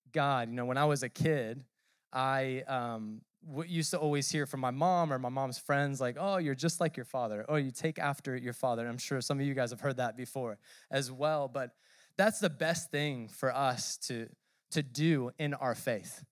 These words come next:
to take after our Father, to imitate God. And we have that opportunity today. We get to take after the example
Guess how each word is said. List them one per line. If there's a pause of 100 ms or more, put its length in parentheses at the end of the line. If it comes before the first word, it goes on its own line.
(180)
to
take
after
our
Father,
to
imitate
God.
And
we
have
that
opportunity
today. (580)
We
get
to
take
after
the
example